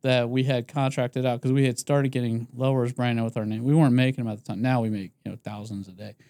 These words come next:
But at the time, we were having someone else make 'em for us. And, um, and so we had one with the serial number "You Lie," and we put some, like, engraving on it and everything. And so we only made, like, a hundred of 'em.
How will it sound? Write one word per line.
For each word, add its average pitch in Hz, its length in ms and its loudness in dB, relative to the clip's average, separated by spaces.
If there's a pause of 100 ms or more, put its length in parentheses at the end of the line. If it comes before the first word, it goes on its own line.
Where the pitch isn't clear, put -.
(280)
But 127 220 2 (100)
at 127 100 -2
the 120 80 0
time, 135 480 4 (420)
we 139 140 4
were 131 140 4
having 123 300 2
someone 120 260 -4
else 156 200 0
make 117 240 -4
'em 110 60 -6
for 101 280 -12
us. - 180 -12 (520)
And, 123 320 2
um, 120 360 2
and 127 100 -4
so 127 160 -2
we 123 140 0
had 135 320 2
one 131 240 2
with 123 100 -2
the 120 80 -6
serial 127 260 -2
number 117 220 -2
"You 120 240 -2
Lie," 117 300 2
and 113 100 -2
we 113 80 -4
put - 160 -10
some, - 160 -10
like, 101 140 -10 (420)
engraving 127 500 2
on 113 180 -2
it 110 40 -4
and 107 80 -4
everything. 110 500 -4
And 117 380 -4 (560)
so 135 220 2
we 139 100 6
only 196 220 6
made, 143 280 4
like, 117 220 -4
a 107 80 -6
hundred 120 420 0
of 104 160 -6
'em. 107 200 -10